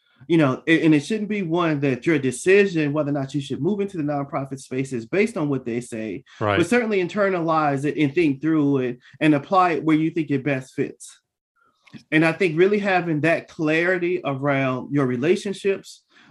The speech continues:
Speaker 1: uh, what you wanna do, and, and an understanding of your personal, um, dynamics as well as your family dynamics are all part of that decision-making process that one should go through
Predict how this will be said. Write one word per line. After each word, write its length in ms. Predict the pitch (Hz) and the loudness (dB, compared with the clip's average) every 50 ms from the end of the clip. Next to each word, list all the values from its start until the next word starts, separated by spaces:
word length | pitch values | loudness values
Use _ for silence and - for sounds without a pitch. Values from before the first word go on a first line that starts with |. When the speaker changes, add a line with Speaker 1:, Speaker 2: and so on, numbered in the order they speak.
| 143 - | -10 -4
Speaker 1:
uh, 320 | - 147 151 147 139 135 | 0 0 2 2 2 0
what 300 | 127 131 160 190 - - | 2 6 6 6 6 6
you 120 | - 226 214 | 2 0 2
wanna 380 | 180 180 185 180 160 143 135 | 2 0 0 0 0 -2 -2
do, 520 | 120 131 151 160 160 165 165 180 196 196 - _ _ _ _ _ - | -2 0 2 2 2 2 0 0 -2 -6 -12 _ _ _ _ _ 0
and, 280 | 160 160 156 147 147 - | 2 4 4 4 2 2
and 140 | 151 143 139 | 2 2 2
an 80 | 135 - | 2 0
understanding 840 | 165 175 175 180 175 180 - - 170 165 165 160 156 156 151 139 | -2 0 0 0 0 -2 -2 -4 -2 0 0 0 0 -2 -2 -2
of 140 | - 143 127 | -4 -2 0
your 140 | 131 127 123 | 0 0 -2
personal, 960 | 123 - - 185 185 196 196 - 185 175 175 170 170 165 160 160 165 170 - _ - | -2 -4 -2 -2 -2 0 -2 -4 -4 -4 -4 -4 -4 -4 -4 -6 -8 -12 -16 _ -6
um, 640 | 139 147 147 143 143 143 143 135 127 127 107 107 - - - - 135 | -4 -2 0 0 0 0 0 -2 -4 -6 -10 -12 -16 -16 -12 -6 -2
dynamics 640 | 127 170 170 160 156 170 180 185 190 185 180 180 151 | 0 2 2 4 2 2 0 0 -2 -4 -6 -6 -6
as 120 | 147 123 | -4 -2
well 200 | 131 151 151 151 | 0 0 2 2
as 120 | 151 135 127 | 2 0 0
your 120 | 139 120 | -2 -2
family 420 | 120 - 175 170 170 170 175 175 | -2 -2 -2 -2 0 0 -2 -2
dynamics 720 | 175 160 165 165 165 165 170 180 180 175 165 147 - - _ _ _ - - - 139 - | -2 -2 -2 0 0 0 0 -2 -2 -4 -4 -8 -10 -14 _ _ _ -20 -20 -18 -4 0
are 220 | 151 156 151 - | 2 4 4 4
all 460 | 147 160 175 180 180 180 175 175 - | 4 4 4 4 4 4 2 0 -2
part 420 | - 180 165 151 156 151 151 - - | -2 0 2 4 4 4 2 0 -2
of 380 | 127 135 135 131 131 123 123 | -2 -2 -2 -2 -2 -4 -2
that 200 | - 156 151 - | 0 0 0 0
decision-making 800 | 147 151 - - 165 156 143 147 135 143 147 147 143 143 127 123 | -2 -4 -2 0 2 2 2 2 0 0 0 -2 -2 -2 -4 -4
process 680 | - 160 147 147 147 143 - - 123 123 117 120 120 120 | -2 0 0 0 0 -2 -4 -6 -6 -4 -4 -6 -6 -4
that 180 | - 120 117 | -6 -4 -2
one 160 | 131 151 160 160 | 0 0 0 -2
should 240 | 156 - 135 123 | -2 -4 -2 0
go 160 | 131 135 117 113 - | 0 -2 -2 -2 -4
through 400 | - 127 131 123 123 117 120 123 | -4 -2 0 0 0 -2 -4 -6